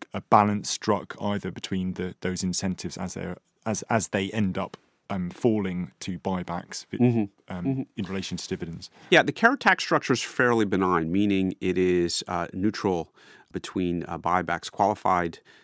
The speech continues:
Speaker 2: dividend income, and, uh, long-term holdings in the cap-, uh, presumed capital gains. Can be a capital loss, but the presumed capital gains from long-term holding, uh, those tax rates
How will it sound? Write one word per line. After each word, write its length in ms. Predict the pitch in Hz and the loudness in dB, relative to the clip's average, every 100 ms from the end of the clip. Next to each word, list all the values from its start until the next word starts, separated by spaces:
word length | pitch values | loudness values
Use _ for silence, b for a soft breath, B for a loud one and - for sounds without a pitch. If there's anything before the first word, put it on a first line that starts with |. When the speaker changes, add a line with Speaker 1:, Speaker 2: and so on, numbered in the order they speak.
| b - | b -2
Speaker 2:
dividend 420 | 101 98 92 87 | 0 2 2 2
income, 440 | 87 - 85 82 76 | 0 -2 -4 -4 -6
and, 380 | 82 80 80 - | -6 -6 -8 -10
uh, 60 | 87 | -6
long-term 400 | 87 87 - 82 | -4 -2 -4 -4
holdings 400 | 87 82 80 80 | -4 -2 -2 -4
in 60 | |
the 60 | 73 | -4
cap-, 260 | - 90 - | -2 -2 -4
uh, 60 | |
presumed 460 | - 101 87 104 90 | -2 0 2 2 4
capital 300 | 95 85 90 | 2 0 -2
gains. 200 | 71 58 | -6 -6
Can 140 | 85 | -4
be 80 | 90 | -2
a 40 | |
capital 340 | 87 98 113 120 | 4 4 6 6
loss, 360 | 156 123 - - B B | 8 6 4 -10 B B
but 100 | - | -2
the 60 | 101 | -2
presumed 380 | 101 104 113 101 | 0 4 4 4
capital 360 | 101 92 95 | 4 4 2
gains 560 | 85 85 85 82 82 - | -2 0 0 -2 -2 -4
from 320 | - 85 82 85 | -2 -4 -4 -6
long-term 480 | 90 85 82 - 82 | -6 -4 -6 -6 -6
holding, 500 | - 160 135 90 82 _ _ _ _ _ _ - - - | 2 2 4 0 -2 _ _ _ _ _ _ -20 -4 2
uh, 140 | 101 B B | 2 B B
those 200 | 120 123 | 2 4
tax 340 | - 107 - - | 6 4 4 2
rates 400 | 95 85 - | 2 2 -2